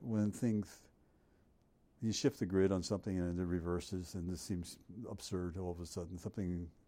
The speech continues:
very important or something very, uh,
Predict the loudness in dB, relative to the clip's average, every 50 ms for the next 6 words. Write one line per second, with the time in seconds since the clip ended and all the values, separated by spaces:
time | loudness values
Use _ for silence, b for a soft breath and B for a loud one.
0 | -2 2 2 4 2 2 0 -2 -2 -2 -2 -4 -4 -4 -4 -4 -6 -6 -6 -6
1 | -6 -6 -6 -4 -2 -2 -2 -2 -4 -6 -10 b b b b b b b b b
2 | b b b b b b b b b _ _ -20 -20 _ _ -20 -20 -20 -16 -10
3 | -10